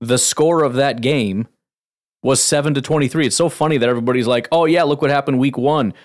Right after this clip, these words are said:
Justin Jefferson's gonna shred you again." It's like, "Shred it? You scored twenty-three points. You act like you scored a bunch of points to get. You didn't."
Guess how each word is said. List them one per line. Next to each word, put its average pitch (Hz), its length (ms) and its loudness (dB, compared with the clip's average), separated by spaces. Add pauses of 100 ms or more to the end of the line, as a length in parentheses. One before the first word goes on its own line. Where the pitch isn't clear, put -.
Justin 143 300 0
Jefferson's 127 540 -2
gonna 113 160 0
shred 143 380 -2
you 113 140 0
again." 95 220 -4
It's 90 120 -8
like, 113 120 -6
"Shred 196 380 -2
it? - 140 -8 (160)
You 247 100 0
scored 339 280 0
twenty-three 294 500 0
points. 262 720 -2 (1120)
You 262 100 2
act 330 140 0
like 277 120 0
you 240 80 2
scored 240 280 2
a 190 40 0
bunch 214 220 0
of 180 80 -2
points 240 320 0
to 139 80 0
get. 113 140 0
You 208 160 2
didn't." 190 560 -2